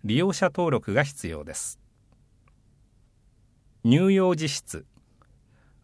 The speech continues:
乳幼児を連れた方は自由にご利用いただけます。企画調査室。定員十二名。男女平等推進センター登録団体の会議、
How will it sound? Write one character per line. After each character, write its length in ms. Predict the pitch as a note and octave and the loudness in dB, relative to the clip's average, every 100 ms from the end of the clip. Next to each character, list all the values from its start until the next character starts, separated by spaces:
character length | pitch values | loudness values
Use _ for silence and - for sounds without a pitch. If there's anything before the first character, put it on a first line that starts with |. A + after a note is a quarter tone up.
| A#2+ | 2
乳 240 | C3+ G3 | 4 4
幼 160 | G#3+ G3+ | 4 4
児 120 | D3 | 2
を 80 | G#2+ | 0
連 160 | - | 0
れ 60 | A#2+ | 0
た 120 | B2+ | 2
方 280 | A#2 A#2 A2 | 0 2 4
は 200 | F#2+ G2+ - | 2 0 -4
自 160 | G#2+ | -2
由 120 | D3 E3 | 0 2
に 160 | C#3+ | 2
ご 120 | A2+ | 2
利 100 | G2 | 0
用 160 | F#2 F2 | -2 -4
い 60 | E2 | -4
た 100 | E2 | -6
だ 100 | D#2+ | -6
け 140 | E2 | -8
ま 100 | D2 | -10
す。 240 | - - - _ _ _ _ _ _ _ _ _ _ _ _ _ _ _ | -10 -12 -16 _ _ _ _ _ _ _ _ _ _ _ _ _ _ _
企 460 | - - G3 G3 F3 | -6 4 4 4 -2
画 0 | |
調 260 | - D#3 | 0 -4
査 160 | D3 C#3+ | 2 2
室。 360 | - - - - _ _ _ _ - | 2 -8 -16 -16 _ _ _ _ -2
定 160 | D3+ | 0
員 280 | D#3+ C#3+ B2+ | 4 4 4
十 220 | G#2+ C3 | 4 2
二 160 | D#3 D3 | 2 2
名。 300 | G2 D#2 - _ _ _ _ _ _ _ | 0 -2 -12 _ _ _ _ _ _ _
男 220 | A2 F3+ F#3+ | 0 2 4
女 160 | F3 | 2
平 240 | D3+ E3 E3+ | 2 0 0
等 160 | F3 | -2
推 220 | - E3 | -2 -6
進 240 | D3 E3+ D3+ | -4 -4 -2
セ 140 | D#3+ | -2
ン 100 | C#3 | -2
タ 240 | - G2 F#2 | 2 2 2
ー 60 | - | 0
登 160 | D3 | -2
録 200 | E3+ D3 | -2 -2
団 240 | D3 D3 C3+ | 0 2 2
体 200 | G2 F2+ | 0 0
の 220 | E2+ E2+ _ _ _ | -4 -8 _ _ _
会 300 | - F3 C#3+ | 0 0 2
議、 240 | F#2+ F2+ | -4 -8